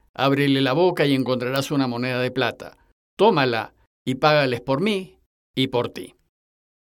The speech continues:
El texto que la iglesia nos propone reflexionar el día de hoy tiene dos partes.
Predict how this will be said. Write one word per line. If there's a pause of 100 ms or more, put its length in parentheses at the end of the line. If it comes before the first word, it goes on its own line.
(720)
El
texto
que
la
iglesia
nos
propone
reflexionar
el
día
de
hoy (160)
tiene
dos
partes.